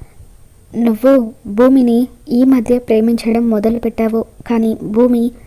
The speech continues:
ఎప్పటి నుండో నిన్ను ప్రేమిస్తుంది" అని చెప్పి కృష్ణప్రసాద్ గగన్ ముందు నిజాన్ని బయటపెట్టేస్తాడు. దాంతో గగన్, "నేను నమ్మను" అని చెప్పి అంటూ ఉంటే, "లేదురా,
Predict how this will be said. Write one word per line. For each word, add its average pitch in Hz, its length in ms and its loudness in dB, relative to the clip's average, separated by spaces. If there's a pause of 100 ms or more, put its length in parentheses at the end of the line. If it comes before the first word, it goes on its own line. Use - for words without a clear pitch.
(360)
ఎప్పటి 240 380 0
నుండో 240 260 2
నిన్ను 233 260 0
ప్రేమిస్తుంది" 226 800 0
అని 240 140 -4 (100)
చెప్పి 226 220 -2 (560)
కృష్ణప్రసాద్ 240 680 -4 (180)
గగన్ 233 340 -2
ముందు 226 360 2 (140)
నిజాన్ని 220 440 -2
బయటపెట్టేస్తాడు. 220 880 -4 (480)
దాంతో 233 340 0 (260)
గగన్, 226 420 -2 (180)
"నేను 226 240 2
నమ్మను" 233 480 0
అని 190 120 -12
చెప్పి 214 300 -2 (100)
అంటూ 208 280 -2
ఉంటే, 220 240 0 (580)
"లేదురా, 226 460 2